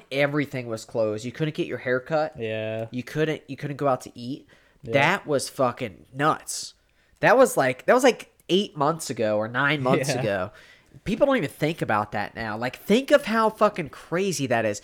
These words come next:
Speaker 1: You couldn't get a haircut for three months straight.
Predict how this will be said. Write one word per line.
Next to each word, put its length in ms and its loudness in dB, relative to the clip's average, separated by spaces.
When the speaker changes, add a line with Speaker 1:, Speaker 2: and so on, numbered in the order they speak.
Speaker 1:
You 160 -4
couldn't 320 -4
get 140 2
a 80 2
haircut 520 -2
for 120 -8
three 460 -10
months 380 -4
straight. 600 -6